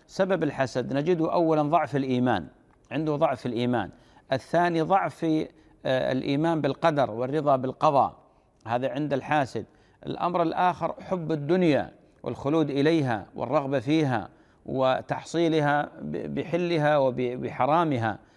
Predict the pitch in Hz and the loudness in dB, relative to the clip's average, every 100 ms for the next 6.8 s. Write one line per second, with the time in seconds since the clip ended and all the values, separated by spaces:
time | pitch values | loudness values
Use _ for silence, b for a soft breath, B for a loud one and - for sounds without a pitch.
0 | b b 117 113 120 139 147 156 160 208 | b b -4 -2 0 0 0 0 0 0
1 | 208 165 151 120 147 139 135 147 139 127 | 2 2 2 2 -2 0 -2 -2 -4 -4
2 | 139 139 135 135 135 131 - B B B | -4 -2 0 0 2 0 0 B B B
3 | - 139 131 123 139 131 120 - - b | -6 -4 -2 0 2 2 0 -2 -10 b
4 | b - - - - 156 175 160 180 170 | b -4 -2 0 0 0 0 0 2 0
5 | 147 - 143 143 160 180 165 156 156 143 | 0 -2 0 0 0 0 -2 -2 -2 0
6 | 151 196 170 - 180 202 151 120 | 2 2 0 0 0 2 2 0